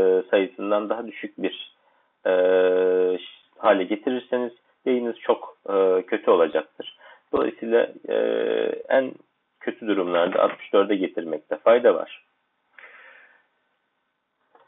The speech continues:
Şimdiki şarkıyı durduruyorum.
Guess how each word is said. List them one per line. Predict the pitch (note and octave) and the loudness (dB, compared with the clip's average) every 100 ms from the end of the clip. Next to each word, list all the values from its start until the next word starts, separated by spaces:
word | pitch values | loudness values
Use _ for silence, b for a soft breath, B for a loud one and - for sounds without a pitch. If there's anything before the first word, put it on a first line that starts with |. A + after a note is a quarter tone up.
| _ _ _ _ _ _ _ _ | _ _ _ _ _ _ _ _
Şimdiki | - F#3 F3 E3 - | -14 -10 -10 -12 -4
şarkıyı | E3 C#3 - C#3 D3 | -2 -2 -2 -4 -2
durduruyorum. | C3 B2 A#2 G#2 F#2 F#2 | -4 -4 -4 -2 -2 -4